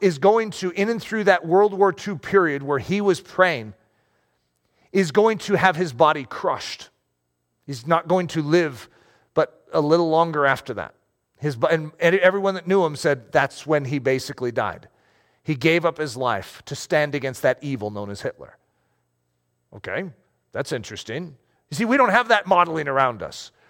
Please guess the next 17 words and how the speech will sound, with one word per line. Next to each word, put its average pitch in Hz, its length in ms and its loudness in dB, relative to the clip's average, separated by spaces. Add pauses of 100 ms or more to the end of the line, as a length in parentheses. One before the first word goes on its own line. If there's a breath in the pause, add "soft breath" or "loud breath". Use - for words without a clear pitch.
(120 soft breath)
We 240 200 4
have 233 160 2
not 240 220 2
seen 262 460 -4
such - 420 0
impassioned, 226 1000 -2 (420 soft breath)
calculated, 226 960 2 (880)
defined 226 800 2 (180)
givenness 196 680 -2 (240)
to 196 100 0
Jesus 160 460 -4
Christ, - 460 2
to 202 100 -6
stand 269 540 2
against 226 380 -2
an 226 120 -6
evil 202 440 2